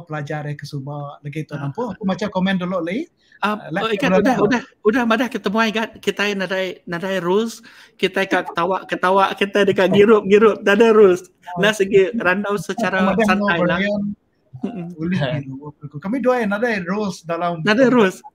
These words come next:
Speaker 2: Ah, ah.
Speaker 1: Kami rup ke, ngirup dulu. Kat
Speaker 2: Mm-mm.
Speaker 1: santai-santai.
Speaker 2: Santai je.
Speaker 1: Santai
Speaker 2: Cuma,
Speaker 1: je.
Speaker 2: cuma, cuma, cuma lagi, panggil orang tak ada lah. Orang nanya soalan lagi lah. Kita yang bisa audien kita.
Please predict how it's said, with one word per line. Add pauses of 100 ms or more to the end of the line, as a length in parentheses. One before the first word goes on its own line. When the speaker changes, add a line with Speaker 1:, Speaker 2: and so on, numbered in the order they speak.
(120)
Speaker 2:
Ah,
ah.
Speaker 1:
Kami
rup
ke,
ngirup
dulu. (240)
Kat
Speaker 2:
Mm-mm.
Speaker 1:
santai-santai. (420)
Speaker 2:
Santai
je. (640)
Speaker 1:
Santai
Speaker 2:
Cuma,
Speaker 1:
je. (300)
Speaker 2:
cuma,
cuma,
cuma
lagi,
panggil
orang
tak
ada
lah. (140)
Orang
nanya
soalan
lagi
lah. (380)
Kita
yang
bisa
audien
kita.